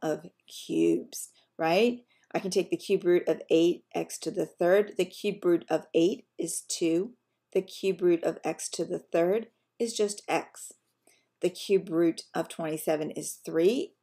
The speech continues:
and the cube root of y to the third is gonna be just y.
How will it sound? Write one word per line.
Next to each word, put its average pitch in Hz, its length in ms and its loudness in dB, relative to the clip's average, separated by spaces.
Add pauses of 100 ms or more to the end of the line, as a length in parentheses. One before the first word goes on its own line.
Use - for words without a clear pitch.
(120)
and 165 160 -2
the 165 60 0
cube 175 320 -4
root 165 380 0
of 165 160 0
y 151 300 -8
to - 120 -6
the 165 100 -6
third 165 280 2
is 165 260 -4
gonna 160 140 -6
be - 120 -4
just - 320 -6
y. 165 380 -6